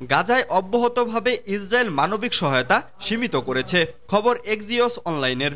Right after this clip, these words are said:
ফিলিস্তিনের প্রতি সংহতি জানিয়ে যুক্তরাষ্ট্র জুড়ে শিক্ষার্থী বিক্ষোভের মধ্যে ডেমোক্র্যাট আইন প্রণেতারা এ পদক্ষেপ নিলেন। এতে আগামী নভেম্বরে প্রেসিডেন্ট নির্বাচনকে সামনে রেখে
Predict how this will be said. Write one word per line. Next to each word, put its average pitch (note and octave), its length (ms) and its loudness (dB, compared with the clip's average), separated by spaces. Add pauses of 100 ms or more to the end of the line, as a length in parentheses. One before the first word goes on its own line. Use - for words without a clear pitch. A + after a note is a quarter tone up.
(220)
ফিলিস্তিনের A#3 580 2
প্রতি B3 360 -2
সংহতি A3 560 0
জানিয়ে D3 380 2 (220)
যুক্তরাষ্ট্র G#3 640 0
জুড়ে D#3 300 0 (180)
শিক্ষার্থী A#3+ 640 0
বিক্ষোভের A#3 540 2
মধ্যে F3 400 0 (180)
ডেমোক্র্যাট A#3+ 640 2
আইন G#3 240 0
প্রণেতারা G3+ 580 2 (120)
এ A#3+ 160 4
পদক্ষেপ D#3 500 -4
নিলেন। D3+ 320 2 (200)
এতে - 200 0
আগামী A3 460 0
নভেম্বরে G3 680 2 (160)
প্রেসিডেন্ট A3 500 0
নির্বাচনকে A3+ 720 0
সামনে A3 400 0
রেখে G3+ 320 2